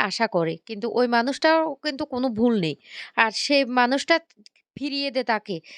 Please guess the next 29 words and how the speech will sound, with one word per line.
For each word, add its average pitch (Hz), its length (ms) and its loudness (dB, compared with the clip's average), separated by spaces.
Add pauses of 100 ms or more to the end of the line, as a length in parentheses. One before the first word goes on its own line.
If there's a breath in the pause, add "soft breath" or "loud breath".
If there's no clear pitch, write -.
(160 loud breath)
তাতেও 262 380 2
তার 311 200 4
কোনো 247 220 -4
ভুল 226 240 -2
নেই, 180 160 -2 (100)
কারণ 220 280 -6
সে - 160 -6
কেন 269 300 0
ফিরিয়ে 277 360 0
দেয় 214 160 0
সেটা 220 300 -2
তো 294 160 -2
সেই 277 300 2
জানে।" 170 280 0 (580 soft breath)
এই 208 120 -6
কথাটা 240 360 -2
বলতে 226 340 -4
নতুন 220 300 -2
তখন 226 220 2
বলতে 226 220 2
লাগলো, 220 240 2
"আমি 233 180 2
বুঝতে 240 340 2
পারছি, 220 380 -2 (560 soft breath)
আমি 262 160 -2
বুঝতে 285 280 0
পারছি 320 240 2
কমলিনী, 214 520 0 (420 soft breath)
তুমি, 254 320 -4